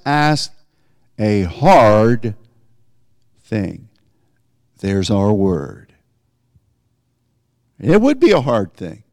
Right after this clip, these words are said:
wouldn't it? I mean, that was a tumultuous moment. Not just in the spirit realm, not just in the collision of two prophets. We've talked about how God really intended for Moses and Eli-, Moses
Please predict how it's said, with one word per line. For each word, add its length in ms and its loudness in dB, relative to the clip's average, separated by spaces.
wouldn't 280 -4
it? 100 -14
I 100 -2
mean, 180 0
that 160 0
was 140 -2
a 100 2
tumultuous 840 0
moment. 580 0
Not 280 0
just 240 2
in 100 2
the 100 2
spirit 520 2
realm, 400 2
not 180 2
just 300 -4
in 100 0
the 80 -2
collision 500 -2
of 160 -4
two 200 -4
prophets. 560 -2
We've 200 -6
talked 360 -2
about 320 2
how 240 0
God 400 2
really 300 2
intended 520 0
for 120 -2
Moses 500 0
and 100 -6
Eli-, 360 0
Moses 600 2